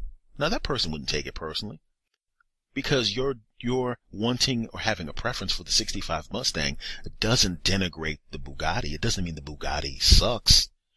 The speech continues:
It just means what you want is a sixty-five Mustang. And I realize it's exactly the same way in relationships. It doesn't mean that you suck because this particular person doesn't want you. All it means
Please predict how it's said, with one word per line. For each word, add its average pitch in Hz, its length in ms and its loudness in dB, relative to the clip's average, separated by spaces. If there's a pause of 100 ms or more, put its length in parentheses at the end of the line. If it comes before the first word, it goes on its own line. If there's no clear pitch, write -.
(200)
It 110 120 0
just 113 180 2
means 110 240 0
what 90 240 -6
you 104 320 -4
want 98 420 -6
is 98 220 0
a 104 60 0
sixty-five 107 600 0
Mustang. 127 420 -6 (1040)
And 101 120 2
I 104 40 2
realize 120 480 0
it's - 160 -6
exactly 113 640 0
the 117 140 0
same 107 320 6
way 95 160 -2
in 90 120 -4
relationships. - 840 -4 (260)
It 160 140 2
doesn't 190 280 0
mean 120 220 2
that 92 220 -2
you 80 340 -10
suck - 420 4
because 82 360 -4
this 90 180 0
particular 76 460 -4
person 78 400 -2
doesn't 76 280 -8
want 78 240 -10
you. 98 380 -6 (460)
All 151 240 0
it 220 100 -4
means 208 560 4